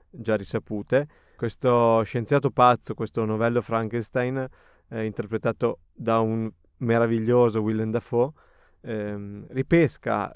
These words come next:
il cadavere di una giovane donna suicida, eh, Emma Stone, merav-, mai così meravigliosa secondo me, che, eh, questa donna, oltre a essere suicida, era anche incinta. Ripesca questo cadavere e, ehm, il cervello della donna ormai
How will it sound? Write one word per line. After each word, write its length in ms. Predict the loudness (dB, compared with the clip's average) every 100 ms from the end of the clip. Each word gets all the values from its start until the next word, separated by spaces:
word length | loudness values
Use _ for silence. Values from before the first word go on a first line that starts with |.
| -12
il 200 | -12 -8
cadavere 600 | -4 2 4 2 0 -4
di 100 | -4
una 640 | -4 -4 -4 -4 -4 -6 -10
giovane 360 | -4 -2 0 -2
donna 600 | 0 0 -2 -4 -4 -6
suicida, 640 | -8 -10 -8 -10 -2 -2 -2 -8 _ _ _ _ _ -16 -14
eh, 160 | -12
Emma 280 | -10 -6 -6
Stone, 640 | -6 -6 -4 -4 -4 -6 -8 _ _ -10
merav-, 380 | -6 -4 -6
mai 440 | -8 -10 -4 -2 0
così 220 | 0 -2
meravigliosa 680 | -2 -2 -2 -4 -4 -4 -8
secondo 380 | -12 -12 -8 -4
me, 260 | -4 -6 -12 -20 -20 _ _ _
che, 300 | 0 2 2 0
eh, 140 | -2
questa 240 | -2 -4
donna, 600 | 2 2 4 0 -2 -6 -4
oltre 220 | 0 0
a 20 |
essere 200 | 0 -4
suicida, 380 | -6 -10 -2 -2
era 100 | -2
anche 180 | -4 -8
incinta. 600 | -10 -12 -12 -6 -6 -6 _ _ _ _ _
Ripesca 540 | -6 2 2 2 -6
questo 260 | -6 -6 -2
cadavere 840 | 0 2 2 2 0 0 -2 -6
e, 280 | -2 -2 -2
ehm, 560 | -4 -2 -2 -6 -12 -14
il 80 | -16
cervello 340 | -6 -4 -2 -2
della 160 | 0
donna 380 | 0 0 0 0
ormai 540 | 0 -2 -2 -4 -6